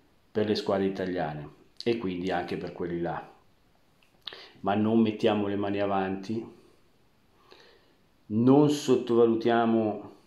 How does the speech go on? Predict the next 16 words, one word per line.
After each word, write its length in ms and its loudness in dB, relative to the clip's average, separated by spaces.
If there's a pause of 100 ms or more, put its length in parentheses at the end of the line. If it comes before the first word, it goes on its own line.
(100)
soprattutto 1080 -4 (1000)
il 200 -6
culo 760 2
di 180 -2
Limone 360 0
Inzaghi, 760 -4 (720)
mica 320 0
che 500 -4 (3250)
ci 180 -6
ritroviamo 540 2
tra 140 -2
una 120 0
settimana 600 -2
che 260 -4
abbiamo 380 -2
Haaland, 800 2